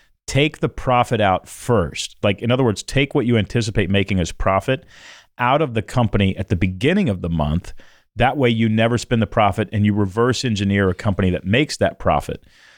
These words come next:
I didn't do that because it's feast or famine. I, I'll make an enormous amount of profit one month and not very much the next month. And so what I do is what I'm about to explain. So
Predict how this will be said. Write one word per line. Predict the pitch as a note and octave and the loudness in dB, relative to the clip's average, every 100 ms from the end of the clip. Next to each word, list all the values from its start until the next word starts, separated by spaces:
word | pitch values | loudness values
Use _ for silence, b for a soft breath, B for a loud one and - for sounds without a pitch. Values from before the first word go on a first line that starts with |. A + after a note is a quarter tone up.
| b - | b -6
I | A#2+ C#3 | 0 0
didn't | B2+ A2 C#3 C#3 B2 F2+ | 0 0 0 0 -4 -2
do | A#2 A#2+ | 0 2
that | A2 G#2 A#2+ _ - | 2 2 0 _ -4
because | A2 - A2+ G#2+ G2+ - - - - | -2 2 2 2 0 -4 -6 -8 -2
it's | C3+ - | -2 0
feast | - A#2+ - | 0 0 -2
or | |
famine. | G#2 G2+ F2 F2+ | 0 0 0 -2
I, | G#2 A2 A2+ G#2+ | -2 0 -2 2
I'll | G2+ | 2
make | G#2+ G#2 | 2 0
an | G2 | -2
enormous | A2+ C3 C3+ A#2 | 0 0 0 0
amount | A#2+ | -4
of | F#2+ | 0
profit | A#2 G2+ A2+ | 0 0 -2
one | G#2 G2 | -2 0
month | G2+ F#2+ F2+ | 2 0 -2
and | F#2 | -2
not | F#2 F#2 | 0 0
very | F#2 F#2 | 0 0
much | F2+ - | 0 0
the | |
next | F#2 - | -2 0
month. | F#2+ F#2+ | -2 0
And | F#2+ | -2
so | G#2+ F#2+ | 0 0
what | G2 G#2 | 2 2
I | G2 | 0
do | F#2 F2+ F2 F2 | 0 0 0 0
is | F2+ E2+ | -2 0
what | F2+ | 0
I'm | F2 E2+ | 0 0
about | E2 D#2+ | -2 -2
to | E2 | -4
explain. | - - - D#2+ D#2 - B B B | -4 -6 -4 -4 -6 -10 B B B
So | - C3+ F2+ | -2 0 0